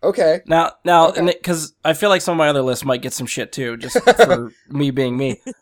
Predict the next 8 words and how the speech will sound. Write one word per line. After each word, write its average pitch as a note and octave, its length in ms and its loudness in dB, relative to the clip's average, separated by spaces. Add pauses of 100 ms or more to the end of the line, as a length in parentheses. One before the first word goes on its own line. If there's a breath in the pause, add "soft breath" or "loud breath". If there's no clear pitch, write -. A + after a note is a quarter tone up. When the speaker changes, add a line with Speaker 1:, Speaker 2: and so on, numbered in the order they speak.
(100)
Speaker 2:
But C#3+ 420 0 (680)
I, D3 220 -2 (220)
it, - 240 -16 (540)
I - 240 -6
had F3+ 140 0
a E3 60 4
hard G3+ 200 2
time E3 380 -2